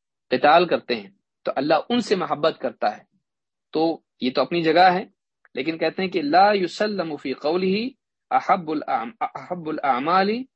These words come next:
احب الاعمال الى اللہ الصلاة علی وقتها، یعنی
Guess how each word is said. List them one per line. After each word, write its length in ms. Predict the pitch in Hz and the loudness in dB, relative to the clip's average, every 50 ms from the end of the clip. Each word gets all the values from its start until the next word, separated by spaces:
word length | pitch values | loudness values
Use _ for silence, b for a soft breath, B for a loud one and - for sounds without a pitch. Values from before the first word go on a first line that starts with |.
| _ _ _ _ _ _ - | _ _ _ _ _ _ -10
احب 300 | - - - 208 196 190 | -4 -2 0 0 2 2
الاعمال 520 | 185 165 - 147 135 139 165 175 180 175 | 0 0 0 -2 -2 -2 -2 -2 -2 -4
الى 200 | 151 - 147 139 | -4 -6 -6 -6
اللہ 500 | 131 127 127 151 165 175 175 175 208 - - | -4 -2 0 2 2 4 4 2 0 -2 -4
الصلاة 600 | 139 - - - 139 131 143 151 151 - 117 107 | -8 -10 -8 -8 -4 -4 -2 -4 -4 -4 -6 -6
علی 100 | 113 110 | -4 -6
وقتها، 440 | 104 101 - _ - 123 - - - - - _ _ _ _ _ _ _ _ _ _ _ _ _ _ _ _ _ _ _ _ _ _ _ | -8 -8 -10 _ -10 -10 -10 -12 -16 -20 -20 _ _ _ _ _ _ _ _ _ _ _ _ _ _ _ _ _ _ _ _ _ _ _
یعنی 240 | 135 143 156 170 180 | -10 -8 -8 -8 -8